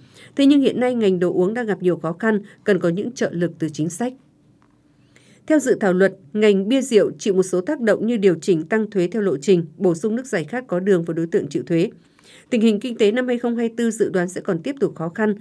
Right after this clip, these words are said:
Doanh nghiệp, ngành đồ uống bày tỏ mong muốn Quốc hội, Chính phủ và các bộ ngành quan tâm,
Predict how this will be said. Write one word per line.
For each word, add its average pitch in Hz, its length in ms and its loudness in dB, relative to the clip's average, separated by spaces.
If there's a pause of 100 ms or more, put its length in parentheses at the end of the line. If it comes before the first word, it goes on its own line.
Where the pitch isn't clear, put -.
(260)
Doanh 262 240 2
nghiệp, 196 200 2
ngành 185 200 0
đồ 170 140 0
uống 180 280 0
bày 196 200 0
tỏ 180 140 -2
mong 202 280 -2
muốn 185 220 0
Quốc 285 180 -6
hội, 208 220 0
Chính 175 180 -4
phủ 196 160 0
và 160 120 -4
các 254 220 -6
bộ 190 140 -2
ngành 170 260 -2
quan 208 200 -4
tâm, 202 220 2